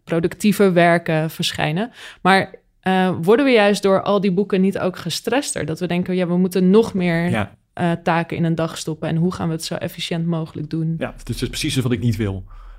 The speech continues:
Speaker 2: Eh, dat, dat je een soort perfect leven moet gaan nastreven, wat dus niet, wat dus heel vaak niet kan, omdat het gewoon op een dag niet lukt.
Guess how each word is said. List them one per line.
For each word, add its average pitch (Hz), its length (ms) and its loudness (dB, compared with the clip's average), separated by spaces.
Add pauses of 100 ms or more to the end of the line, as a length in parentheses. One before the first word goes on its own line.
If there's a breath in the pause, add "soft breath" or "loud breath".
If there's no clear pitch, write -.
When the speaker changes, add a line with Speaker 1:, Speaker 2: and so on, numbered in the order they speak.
(180 soft breath)
Speaker 2:
Eh, 113 200 -2
dat, 107 140 2
dat 107 140 0
je 127 60 0
een 117 80 0
soort 117 180 -4
perfect - 360 -4
leven 113 280 2
moet 117 140 0
gaan 113 120 -6
nastreven, 107 600 -4
wat 104 160 -6
dus 107 140 -6
niet, 107 300 -4
wat 110 140 -4
dus 110 120 -2
heel 113 100 0
vaak 104 140 -2
niet 107 180 -2
kan, 113 260 2
omdat 107 180 -2
het 107 120 -8
gewoon 110 180 -2
op 107 100 -4
een 110 100 0
dag 107 180 -2
niet 101 140 -4
lukt. 110 380 -2